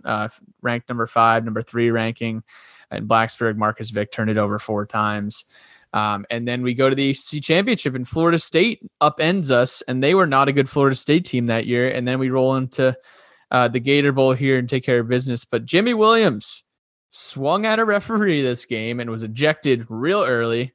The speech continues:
I remember, I guess I was, like, ten years old, driving to my buddy's house to watch the game, and,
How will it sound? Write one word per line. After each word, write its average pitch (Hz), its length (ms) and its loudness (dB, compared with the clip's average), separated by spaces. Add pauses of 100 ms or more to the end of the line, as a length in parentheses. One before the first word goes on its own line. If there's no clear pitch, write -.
(100)
I 127 100 0
remember, 143 580 0
I - 840 -20
guess - 140 -12
I 120 80 -8
was, 107 100 -10
like, 110 180 -14
ten 156 260 -4
years 135 240 -2
old, 107 260 -2
driving 127 420 0
to 139 80 -8
my 117 120 0
buddy's 123 340 0
house 123 240 0
to - 80 -8
watch 113 220 -2
the 117 100 -6
game, 123 320 0
and, 107 220 -6